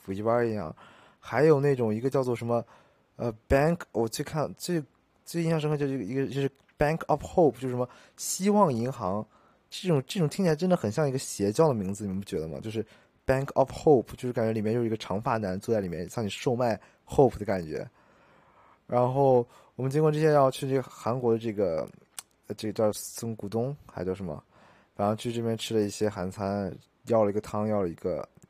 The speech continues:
叫什么年糕、牛肉、芝士，反正就这些东西，用那个韩国辣酱搞一，搞在一起，还蛮好吃的。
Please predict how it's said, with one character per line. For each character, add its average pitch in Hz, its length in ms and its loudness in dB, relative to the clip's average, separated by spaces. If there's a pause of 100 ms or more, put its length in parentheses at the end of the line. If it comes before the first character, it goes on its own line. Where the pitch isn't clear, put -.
(460)
叫 - 100 -8
什 - 80 -8
么 - 120 -14
年 107 340 -4
糕、 123 340 4
牛 107 300 0
肉、 110 640 2
芝 117 240 -8
士， 117 340 -6
反 107 120 0
正 104 100 0
就 120 60 0
这 120 80 -4
些 123 180 2
东 117 180 -2
西， 113 160 -4 (640)
用 117 280 2
那 117 140 -2
个 110 80 -6
韩 107 260 -2
国 113 160 4
辣 120 180 6
酱 110 220 2
搞 82 220 0
一， 80 80 -6
搞 90 340 -2
在 104 120 2
一 104 40 0
起， 78 240 -10
还 104 140 -4
蛮 110 100 0
好 101 100 2
吃 - 220 -8
的。 90 100 -4